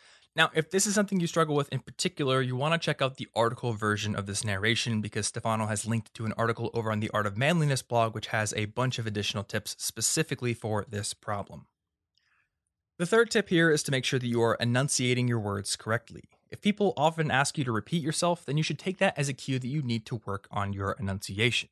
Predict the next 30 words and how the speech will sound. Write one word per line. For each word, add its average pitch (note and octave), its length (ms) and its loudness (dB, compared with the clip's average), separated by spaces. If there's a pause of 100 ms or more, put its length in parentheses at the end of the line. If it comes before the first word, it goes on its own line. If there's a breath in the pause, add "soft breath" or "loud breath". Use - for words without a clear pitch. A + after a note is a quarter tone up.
(380)
Just F#3 200 2
like G#3 160 4
when F#3+ 100 6
you F3 60 6
use D#3 200 4
too - 120 -2
many A#2+ 160 4
filler F3+ 260 2
words, A#2 380 4 (100)
mumbling C#3 560 2
connotes A#2+ 300 0
a B2 40 -2
lack A2 200 0
of - 100 -6
confidence D3 600 2
and D3+ 240 2
makes C#3+ 260 0
you C3 60 2
appear G#2+ 380 0
inarticulate. - 840 -6 (160)
Now, B2+ 220 0
if C#3+ 120 -8
you're F3 120 2
a - 20 0
soft-spoken F3 640 0
person, D#3+ 480 0
chances F#3+ 380 0
are F3+ 80 4
that D#3 80 -2
you D3 100 -2